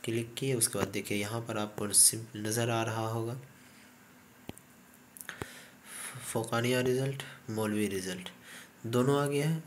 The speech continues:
आप <clears throat> इस पर क्लिक कीजिए। फ़ोकानिया रिजल्ट का मेरे पास एक एडमिट कार्ड था, उसका मैं दिखा रहा हूँ। देखिए इस पर, इसमें आपको रोल कोड डालना है। तो चलिए मैं रोल कोड डालता हूँ। इसका रोल कोड साथियों है, इतना है,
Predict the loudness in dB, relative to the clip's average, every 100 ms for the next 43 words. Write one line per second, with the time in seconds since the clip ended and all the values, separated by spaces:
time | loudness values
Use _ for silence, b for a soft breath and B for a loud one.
0 | -4 -2 -4 -8 -6 4 4 4 2 0
1 | 0 0 0 -2 -4 -4 -6 B B B
2 | B -4 -2 2 2 4 4 2 0 -2
3 | 0 -2 0 0 2 0 -4 -4 -4 -4
4 | -2 -2 -2 -2 0 -2 -2 -6 -6 -4
5 | -4 -4 -8 -8 -8 -6 -6 -6 -8 -18
6 | -20 B B B B B B B B B
7 | -20 -20 -20 -20 -20 B B B B B
8 | B B B B 4 4 4 2 2 0
9 | 0 0 0 0 0 0 0 -4 -8 -10
10 | -4 -2 0 0 -2 -4 -6 -6 -6 -6
11 | -6 -6 -2 -2 0 0 -2 -2 2 2
12 | 2 -2 0 0 -2 -4 -14 -2 2 2
13 | 2 -18 -4 0 2 4 2 -2 -14 -14
14 | -8 -4 -2 -2 -6